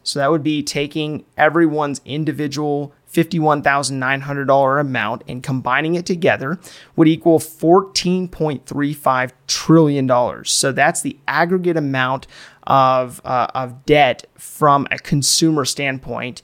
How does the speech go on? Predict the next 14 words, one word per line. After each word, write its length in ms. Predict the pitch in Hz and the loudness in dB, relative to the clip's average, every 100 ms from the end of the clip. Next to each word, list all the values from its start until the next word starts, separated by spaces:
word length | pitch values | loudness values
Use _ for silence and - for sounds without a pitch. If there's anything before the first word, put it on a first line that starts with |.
| _ _ _ - | _ _ _ -2
uh, 360 | 131 127 123 - - | 2 2 2 -2 -4
in 180 | 151 147 | -2 0
the 60 | |
United 280 | 139 135 127 | 2 2 2
States. 340 | - 165 - - | 2 0 -2 -6
And 120 | 147 | -4
so 140 | - 165 | 0 2
with 260 | 196 277 | 2 0
that, 280 | 143 120 127 - - - | 0 0 -2 -10 -14 -4
when 160 | 143 | 0
you're 180 | 156 196 | 4 4
breaking 500 | 196 147 151 160 139 | 4 0 0 -6 -2
that, 280 | 131 - _ - | -2 -4 _ -2
that, 420 | 123 120 - | -2 -2 -6